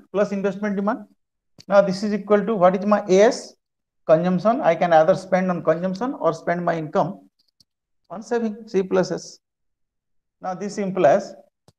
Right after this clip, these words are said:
I can do like this, C plus I. I can take this C to this side. Then this will become S. I, I, I took this C to this side, become minus. Now, this implies plus C minus C gone. So, now investment equal to saving.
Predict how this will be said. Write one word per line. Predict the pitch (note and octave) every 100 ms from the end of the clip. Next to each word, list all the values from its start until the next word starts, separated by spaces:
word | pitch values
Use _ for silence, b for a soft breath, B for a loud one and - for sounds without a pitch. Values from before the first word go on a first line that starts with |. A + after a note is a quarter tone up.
| _ _ _ _ _ -
I | F3
can | G3+
do | F#3+
like | G#3 G#3 G3+
this, | C4 D#4+ -
C | - F3
plus | F3+ F#3 F#3+
I. | E3+ G#3 -
I | D#3
can | E3 F#3 F#3+
take | F#3 F3+
this | F#3+ -
C | F#3
to | F#3+
this | F#3 F3+ F3+
side. | F3 F3 - - _ _ _ _ _ _ -
Then | D3+ F3
this | E3+ F3+
will |
become | F3 F3+ G3
S. | A#3 A#3 - _ _ _ _ _ _ _ _ _ _ _ _ _ _ _ _ _ _
I, | D3 D3+
I, | D3 D3+
I | D#3
took | E3+ F#3
this | F#3 F#3+
C | G3
to | G3+
this | G3 F#3+
side, | G3+
become | F3+ F#3+
minus. | F#3+ G3+ F#3+ F#3+ - _ _ -
Now, | E3
this | E3+ F#3 G3
implies | F#3 F#3+ F#3
plus | F#3 F3 F#3+ F#3
C | G3
minus | F#3 E3+ F3+ F3
C | F3
gone. | E3+ F3 E3+ - _ _
So, | D3+
now | E3
investment | D#3+ D3+ D#3 D#3 D3+
equal | C#3 A#2+
to | E3 F#3+ _ _ _
saving. | _ B2 G2+